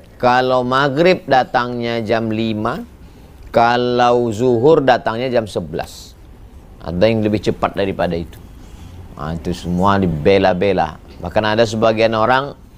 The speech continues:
merasa kalau nggak sholat, ngelihat Ka'bah nggak afdal. Jadi tiap hari turun ke bawah. Almarhumah mak saya dulu, kalau dia umroh haji, nggak mau sholat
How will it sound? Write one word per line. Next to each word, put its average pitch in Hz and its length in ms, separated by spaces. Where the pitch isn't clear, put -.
merasa 113 640
kalau 117 400
nggak 113 240
sholat, 117 480
ngelihat 127 480
Ka'bah 135 460
nggak 151 180
afdal. 104 380
Jadi 104 240
tiap - 240
hari 123 460
turun 123 320
ke 101 140
bawah. 82 260
Almarhumah 120 500
mak 131 240
saya 127 160
dulu, 117 240
kalau 104 400
dia 104 220
umroh 110 400
haji, 110 500
nggak 127 300
mau 175 180
sholat 165 400